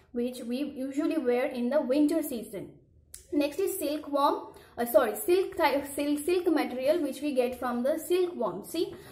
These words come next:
uh, this is the silkworm. Silkworm you can see, and, uh, this is the co-, cocoon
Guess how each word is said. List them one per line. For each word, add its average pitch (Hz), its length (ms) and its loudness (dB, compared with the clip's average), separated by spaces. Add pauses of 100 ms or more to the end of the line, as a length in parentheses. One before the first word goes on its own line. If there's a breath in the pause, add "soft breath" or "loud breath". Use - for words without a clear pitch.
(240 loud breath)
uh, 220 420 0 (100)
this 294 180 -2
is 339 240 -2
the 302 120 0
silkworm. 330 680 -4 (1000)
Silkworm 302 600 -2
you 302 140 0
can 311 180 0
see, 311 400 -4 (320 loud breath)
and, 233 420 -2
uh, 220 180 -4 (180)
this 277 140 -6
is 320 200 -2
the 294 200 6
co-, 247 360 0 (260)
cocoon 254 460 2